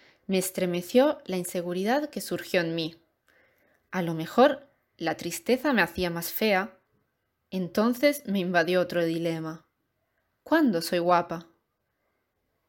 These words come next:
Visto que la despreocupación no es uno de los aspectos principales de mi carácter, me temo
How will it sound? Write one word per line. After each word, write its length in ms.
Visto 600
que 140
la 80
despreocupación 1000
no 220
es 220
uno 160
de 80
los 180
aspectos 460
principales 580
de 120
mi 100
carácter, 680
me 160
temo 520